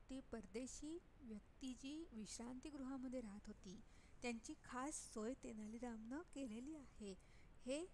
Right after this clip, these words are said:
राजा कृष्णदेवराय यांना माहिती होतं. असं असूनसुद्धा ती परदेशी व्यक्ती दुःखी दिसत होती, म्हणून तेनालीरामला राजा कृष्णदेवराय असे म्हणाले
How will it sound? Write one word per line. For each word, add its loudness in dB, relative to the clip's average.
राजा 0
कृष्णदेवराय 0
यांना -2
माहिती -2
होतं. 0
असं 2
असूनसुद्धा 0
ती -2
परदेशी -2
व्यक्ती -2
दुःखी 2
दिसत 2
होती, -6
म्हणून 6
तेनालीरामला 0
राजा -2
कृष्णदेवराय -4
असे -4
म्हणाले -4